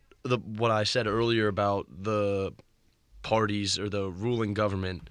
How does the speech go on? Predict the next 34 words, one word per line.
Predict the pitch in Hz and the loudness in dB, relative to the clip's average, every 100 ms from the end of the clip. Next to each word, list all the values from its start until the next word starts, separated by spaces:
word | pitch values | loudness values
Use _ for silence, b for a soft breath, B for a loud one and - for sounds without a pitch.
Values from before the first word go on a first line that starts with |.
| B B B - | B B B 0
which, | 107 - - - | 2 2 0 0
who, | 120 120 | -2 0
whose | 110 104 | -2 2
president | 139 127 113 101 | 4 4 2 2
has | 113 113 107 | 2 4 4
no | 113 120 | 4 2
term | - 113 98 | 2 0 0
limits, | 92 87 - - - B B B B B - - _ - _ _ _ - - | -4 -4 -4 -6 -10 B B B B B -20 -20 _ -20 _ _ _ -16 -12
uh, | 104 - | -8 0
kind | 113 | 0
of | 107 | 0
cultivating | - 120 117 120 117 113 | 0 0 2 0 2 0
and | |
acquiring | 98 - 110 113 107 101 | -2 2 4 4 2 0
this | 101 - | 0 0
wealth | 110 107 101 | 2 0 -2
of | - | 0
private | 107 101 95 | 0 2 0
citi-, | 113 104 | -2 -2
these, | 107 101 92 | -2 -4 -2
these | 98 | -2
private | - 104 98 | 0 0 0
citizens, | - 123 98 98 92 | 0 0 0 -2 -2
making | 107 95 | -2 -2
them | 95 | -4
loyal | 95 110 107 | 0 2 2
to | 95 92 | 0 -4
him. | 87 82 85 B B B B B - | -2 -6 -10 B B B B B -14
It's | - - | -6 -4
kind | - 117 | 2 2
of | 107 | 2
like | 104 98 - | 2 2 0
a | |
reverse | 98 92 101 95 - - - | -2 0 0 0 0 0 -2